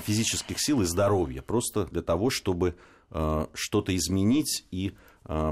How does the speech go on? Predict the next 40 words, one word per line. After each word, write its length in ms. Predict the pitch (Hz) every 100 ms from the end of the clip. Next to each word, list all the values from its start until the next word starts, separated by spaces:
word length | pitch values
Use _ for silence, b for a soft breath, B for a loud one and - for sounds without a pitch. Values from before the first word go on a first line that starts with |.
| -
направить 520 | 85 87 104 104 95
страну 480 | - 85 82 92 87 - - -
по 80 | 87
другому 380 | 90 87 82 76
пути. 300 | 82 - - _
Во-первых, 380 | - 95 165 151
я 140 | 113 113
хотел 300 | 101 127 104
бы, 100 | 92
вот, 160 | -
ну, 120 | 104 -
мне 120 | 104
кажется, 280 | 110 98 101
что 160 | -
это 160 | 98 95
одна 160 | 90 92
из 80 |
самых 280 | - 95 80
главных, 580 | 82 107 69 65 - - -
э, 360 | - 73 71 69 76
вот 180 | 71
главных 320 | 87 95 90 95
вопросов, 540 | 95 151 175 - - -
э, 320 | 78 80 78 - B -
которые 300 | 87 87 82
связаны 560 | - 101 85 76 69 - B B -
с 300 | - - 87
Андроповым, 880 | 85 78 76 82 151 160 98 78 67
с 100 | -
его 140 | 80
именем 400 | 80 73 71 71
и 60 | 76
фигурой 480 | - 101 147 156 85
политической. 760 | 80 78 101 - - - 65 B B B
Э, 220 | 76 85 85
как, 340 | - 131 127 - -
как, 200 | 120 -
как 220 | 131 -
вы 120 | 110
вот, 220 | 107 107